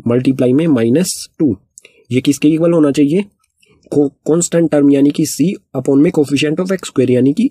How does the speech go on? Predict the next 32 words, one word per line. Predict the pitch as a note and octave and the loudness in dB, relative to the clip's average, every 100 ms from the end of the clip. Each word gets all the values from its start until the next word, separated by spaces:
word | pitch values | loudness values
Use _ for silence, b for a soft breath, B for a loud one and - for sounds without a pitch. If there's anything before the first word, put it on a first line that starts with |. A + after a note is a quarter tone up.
| - | 0
a, | D#3 F#2 - - | 0 -2 -6 -4
मतलब | C3+ D3+ | -2 -2
c | - C3+ | -2 -2
by | C3+ C#3+ D3+ D#3+ | 0 0 0 -2
a, | A2+ - | -2 -4
तो | - | -8
कांस्टेंट | A#2+ C3+ - C#3+ C#3 | -2 -2 -2 -4 -2
टर्म | D#3 D#3 | -2 0
है | D#3 | -2
यहाँ | A#2+ | -2
पर | C3+ | -2
टू, | C3 E3 | 0 0
तो | F3+ _ - _ _ - B2 | -2 _ -20 _ _ -4 -2
इसकी | B2+ - C3+ | -2 -4 -6
किसके | - C#3+ C#3+ | -4 -2 0
इक्वल | C#3 D3+ | 0 0
होगा? | C3+ C#3 | 2 0
टू | F3+ - C3+ D3 | -2 -2 2 2
upon | C#3 C3+ C#3 | 2 0 2
में | E3 G#3 _ _ _ _ _ _ _ _ _ - | 0 -2 _ _ _ _ _ _ _ _ _ -8
एक्स | D3+ - | -8 -4
स्क्वायर | - D#3 | -2 0
का | D#3 | 0
कोएफिशिएंट | D3+ C#3 D3 C3 A#2 B2 | -2 -2 -2 0 -2 0
यानी | B2+ C#3+ | 0 -2
कि | F3 | -4
a, | - C#3 G#2+ - | 0 0 0 -4
एक्स | B2+ | -8
स्क्वायर | - D3 | -2 0
का | C#3+ | 0
कोएफिशिएंट | D3 C#3+ C#3 C#3 C#3 | 0 0 -2 -2 -2
है | E3+ | -2